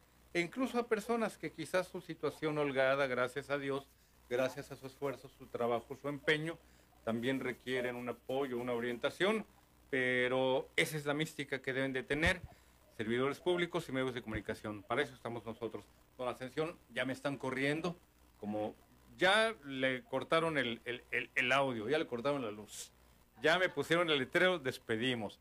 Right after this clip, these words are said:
Ya está Gaby Colina maquillándose por acá para... Ah, aún sigue en la línea, don Ascensión. Me despido de usted entonces. Ya está desayunando,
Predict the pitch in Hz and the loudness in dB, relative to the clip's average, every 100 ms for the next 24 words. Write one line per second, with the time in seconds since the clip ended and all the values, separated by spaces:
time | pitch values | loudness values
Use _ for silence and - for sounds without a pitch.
0 | _ _ _ 123 147 170 - 175 185 - | _ _ _ 0 2 2 2 2 2 -2
1 | - 147 160 151 135 139 160 175 185 - | -2 0 2 0 0 2 2 2 0 -4
2 | _ _ _ 110 117 127 127 143 147 - | _ _ _ -6 -4 0 0 0 -2 -6
3 | - 117 117 165 180 123 110 - - - | -4 -4 2 2 2 0 -2 -4 -12 0
4 | 175 180 147 196 196 220 214 175 214 202 | 0 2 0 0 -2 0 4 4 4 4
5 | 139 - _ _ _ 143 143 151 143 180 | 2 -2 _ _ _ 0 2 2 2 4
6 | 180 135 _ _ 135 143 - 190 185 175 | 2 0 _ _ 0 0 4 4 4 4
7 | - 180 180 196 190 - 110 - - _ | 2 2 4 2 2 0 -4 -6 -20 _
8 | - - _ - - - _ _ - - | -20 -20 _ -20 -20 -20 _ _ -20 -20
9 | _ - 60 62 62 _ 62 62 _ _ | _ -20 -20 -20 _ _ -20 -20 _ _
10 | _ _ _ _ - _ _ _ _ _ | _ _ _ _ -20 _ _ _ _ _
11 | _ _ _ _ _ _ - - _ - | _ _ _ _ _ _ -20 -20 _ -20
12 | - - 170 175 160 139 135 147 156 156 | -10 -4 -2 -2 -4 -6 -10 -8 -8 -8
13 | 156 | -14